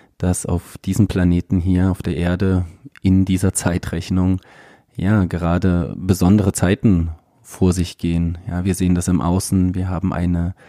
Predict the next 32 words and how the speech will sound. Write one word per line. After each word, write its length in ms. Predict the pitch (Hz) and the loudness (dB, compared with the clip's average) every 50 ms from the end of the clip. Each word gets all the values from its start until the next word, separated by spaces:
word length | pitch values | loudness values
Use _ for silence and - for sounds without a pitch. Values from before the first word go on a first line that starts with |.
| - - - - _ _ _ _ _ _ _ 104 | -20 -20 -20 -20 _ _ _ _ _ _ _ 0
weltpolitische 840 | 98 95 90 98 - - _ - - 95 95 95 - - 95 - 92 | 2 4 4 4 2 0 _ -2 0 2 2 0 -2 -2 -2 0 0
Lage, 640 | 85 82 80 82 87 87 101 98 92 92 90 90 87 82 - _ - | 2 2 2 0 0 0 2 2 4 4 2 0 -2 -6 -12 _ -4
ja, 280 | 90 87 92 98 92 | -2 0 2 0 0
wie 80 | 87 87 | 0 -2
sie 180 | 87 95 87 | -2 -2 -2
in 140 | 76 85 87 | 0 0 0
der 180 | 85 90 85 87 | 0 0 -2 -2
Form 480 | - - - - 85 87 92 95 98 | -4 -6 -8 -4 0 2 2 2 0
einfach 480 | - - 87 87 - - 85 85 - - | 0 -2 -4 -4 -2 -4 -6 -8 -4 -4
noch 220 | 95 87 85 - | -4 -4 -4 -2
nie 380 | - 90 90 90 90 92 87 82 | 0 0 2 4 4 2 2 0
da 360 | - - 87 85 87 98 95 95 | -2 -4 -2 0 0 -2 -2 -2
war 360 | 87 85 87 90 95 110 - - - - - - - - - - _ _ _ _ | -2 0 0 0 0 -2 -4 -8 -18 -20 -20 -20 -20 -20 -20 -20 _ _ _ _
und 720 | - 95 95 95 92 92 92 90 90 - - - - - _ _ | -2 0 2 2 4 2 2 0 0 -4 -8 -14 -20 -20 _ _
ja, 280 | - 101 101 104 107 101 | -4 -2 2 2 2 2
wo 100 | 92 90 | 2 2
sich 320 | 90 92 95 87 - - | 0 0 -2 -6 -6 -6
die, 320 | - 92 87 87 85 85 85 - _ _ _ _ _ _ _ _ _ _ _ _ _ _ | -6 -4 -2 -2 -2 -4 -6 -8 _ _ _ _ _ _ _ _ _ _ _ _ _ _
die 80 | - 92 | -6 -2
Geister 460 | - 90 90 95 107 - - - 95 | 0 2 4 4 4 2 2 0 2
wirklich 320 | 87 90 - - 90 87 - | 2 2 0 0 -4 -4 -2
scheiden. 440 | - - 104 113 123 123 95 90 | -2 0 2 4 4 4 4 4
Ja, 120 | 87 85 85 | 4 4 2
die 100 | 87 80 | 0 0
einen 240 | 73 85 90 92 95 | 0 2 4 4 4
sagen, 320 | 90 92 90 92 92 90 | 2 2 2 2 2 2
okay, 320 | 82 87 - - - 82 | 0 -4 -6 -8 -8 -6
wir 140 | 90 92 90 | -4 -4 -2
sind 160 | 92 92 90 | -2 0 0
dem 180 | 87 90 87 - | 2 2 0 2
Untergang 500 | - 95 92 - - 92 - 90 87 87 | 2 2 0 0 -2 -2 0 0 0 2
geweiht, 640 | 85 90 82 87 82 82 82 92 98 - - - | 0 0 0 0 0 0 0 0 -2 -4 -6 -14